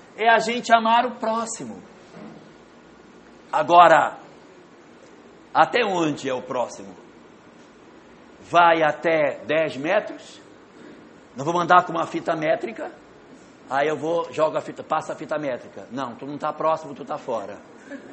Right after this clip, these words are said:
Aí você, tá perto, tá longe. "Não, você sim, você não." Não é dessa maneira. Não é dessa forma. Só que os judeus tinham muita dúvida sobre qual é essa distância. Quantos metros o cara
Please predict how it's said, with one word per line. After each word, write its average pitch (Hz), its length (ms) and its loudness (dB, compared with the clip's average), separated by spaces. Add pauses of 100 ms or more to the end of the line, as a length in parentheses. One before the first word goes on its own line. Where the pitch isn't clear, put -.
(120)
Aí 127 140 -8
você, 147 420 -4
tá - 160 -4
perto, 151 340 -2
tá 147 140 -2
longe. 131 400 -2
"Não, 135 320 -4 (400)
você 165 340 4
sim, 196 240 -4
você 156 320 2
não." 185 400 2 (1800)
Não 185 180 -8
é 403 160 -8
dessa 170 320 -2
maneira. 120 600 -6 (960)
Não 143 120 -4
é 208 80 0
dessa 185 300 -4
forma. 104 320 -10 (380)
Só 220 240 4
que 240 160 -4
os 247 120 0
judeus 202 480 6
tinham 220 240 -2
muita 240 360 0
dúvida 170 600 -2
sobre 170 380 0 (840)
qual 233 140 2
é 269 80 2
essa 233 180 0
distância. 196 480 -4
Quantos 240 360 -2
metros 180 420 0
o 139 100 -2
cara 151 300 -4